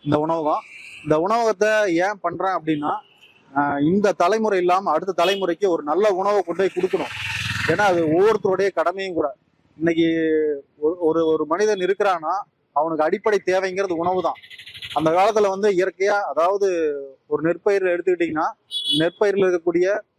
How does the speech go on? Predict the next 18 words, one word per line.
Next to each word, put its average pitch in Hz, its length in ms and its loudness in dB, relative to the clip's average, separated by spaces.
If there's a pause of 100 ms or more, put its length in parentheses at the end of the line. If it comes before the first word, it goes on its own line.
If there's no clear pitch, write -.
(720)
ஆஹ், 135 160 -2
குணாதிசயங்கள்லாம் 190 720 2
எப்படி 196 180 4
இருந்ததுன்னா, 165 380 0 (160)
அன்னைக்கு 185 320 2
வெறும் 202 360 2
விதைப்பாங்க, 202 540 2 (520)
அதுல 170 240 2
இருந்து 220 220 2
வ-, 165 260 4
வ-, 151 200 -2
உணவு, 156 300 -2
கிடைக்கக்கூடிய 185 460 0
உணவுப் 202 320 -2
பொருட்கள் 175 340 0
வந்து 214 160 0
தரமுள்ளதா 185 500 0
இருந்தது. 151 260 -8